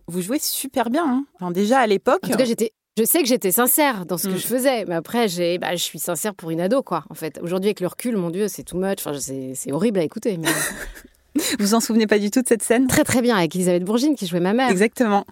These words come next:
Speaker 2: Ah, si, si, j'en souviens très, très bien.
Speaker 1: Et donc, Marine, cette ado parisienne, euh, somme toute assez classique, qui a son copain, sa bande d'amis, euh, son lycée. Est-ce que vous vous reconnaissiez dans, dans ce que vivaient vos personnages ?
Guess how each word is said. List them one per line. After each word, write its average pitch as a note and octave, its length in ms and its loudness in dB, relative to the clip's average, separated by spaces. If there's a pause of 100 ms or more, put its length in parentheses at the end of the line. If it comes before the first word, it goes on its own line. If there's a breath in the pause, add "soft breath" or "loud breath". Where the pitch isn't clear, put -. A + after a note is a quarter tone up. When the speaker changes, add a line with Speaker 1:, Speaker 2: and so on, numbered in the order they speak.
Speaker 2:
Ah, D3+ 140 -2
si, E3+ 160 -2
si, F#3+ 180 2
j'en D3 120 -4
souviens C#3+ 220 -2
très, - 180 -8
très F#3+ 180 -4
bien. F3 220 -2 (920 loud breath)
Speaker 1:
Et A#3+ 120 2
donc, F4 220 0
Marine, D4 360 4
cette - 240 0
ado B3 200 2
parisienne, B3 600 2
euh, G3+ 260 2
somme A3+ 220 2
toute C4 160 2
assez A3 220 0
classique, G#3+ 460 0
qui - 80 0
a G#3 60 2
son - 160 -4
copain, A#3+ 480 2
sa A3+ 180 2
bande G#3 200 2
d'amis, A#3+ 520 4
euh, G#3+ 100 2
son G#3 180 -2
lycée. G#3+ 400 -2 (280 loud breath)
Est-ce G#3+ 140 0
que - 80 4
vous F4+ 160 4
vous A#3+ 540 2
reconnaissiez C4 580 2
dans, G3 460 2
dans G3+ 120 -2
ce - 80 -6
que A#3 80 0
vivaient G#3+ 280 2
vos A#3 120 0
personnages ? G3+ 600 0